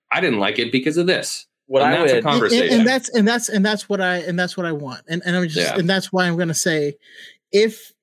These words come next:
Speaker 3: if you follow a channel that, like, for instance, looked at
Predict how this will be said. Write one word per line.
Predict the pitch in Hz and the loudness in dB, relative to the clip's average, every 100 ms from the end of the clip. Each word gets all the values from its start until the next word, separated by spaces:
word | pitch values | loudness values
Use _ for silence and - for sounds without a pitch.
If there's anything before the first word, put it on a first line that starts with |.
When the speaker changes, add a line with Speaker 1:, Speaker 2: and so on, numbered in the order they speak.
| _ _ _ | _ _ _
Speaker 3:
if | 180 170 | -4 0
you | 190 220 233 233 233 220 | 2 4 4 2 0 -2
follow | - 202 196 190 190 | -2 0 2 2 2
a | |
channel | 175 - 180 175 165 | 0 -2 -2 -2 0
that, | 160 151 135 - 143 | -2 -2 -6 -14 -10
like, | 151 147 | -6 -6
for | - | -6
instance, | 143 143 143 131 - - - _ _ _ _ - | -6 -4 -6 -6 -8 -10 -14 _ _ _ _ -6
looked | 143 160 - - | 0 0 -2 -4
at | 151 147 135 - | -2 -2 -4 -14